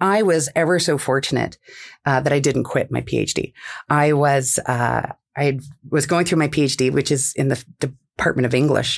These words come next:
at the time, and I didn't like what I was doing. I was, uh, this was, this d-, didn't work for me. There were wonderful people in my, uh, department who were doing entire thesis bodies of work on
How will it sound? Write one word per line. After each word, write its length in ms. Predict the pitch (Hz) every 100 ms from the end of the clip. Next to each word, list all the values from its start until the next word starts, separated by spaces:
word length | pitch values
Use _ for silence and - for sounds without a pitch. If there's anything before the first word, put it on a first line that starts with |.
| -
at 80 | 127
the 80 |
time, 400 | 127 - 135 120 - - - -
and 140 | 151 151
I 180 | 147 147
didn't 320 | 147 131 131
like 240 | 123 120
what 100 | -
I 100 | 135
was 120 | 143
doing. 320 | - - - - - -
I 100 | 139
was, 340 | 139 127 123 -
uh, 220 | 120 113 -
this 180 | 139 -
was, 220 | 135 123
this 280 | - 131 -
d-, 80 | 127 131
didn't 200 | 127 123
work 180 | 123 120
for 100 | 139
me. 100 | 110
There 120 | 143
were 120 | 143 143
wonderful 600 | 147 160 175 175 170 165
people 320 | 170 160 147
in 100 | 143
my, 280 | 135 131 127
uh, 220 | 127 131
department 480 | 127 123 170 156 135 - - - - -
who 100 | 190
were 100 | 175
doing 360 | 170 165 151
entire 440 | 156 147 - 156 143 123 - -
thesis 460 | 185 165 165 147 151
bodies 600 | 147 - 147 156 156 143
of 140 | 135
work 200 | 151 135
on 220 | 135 131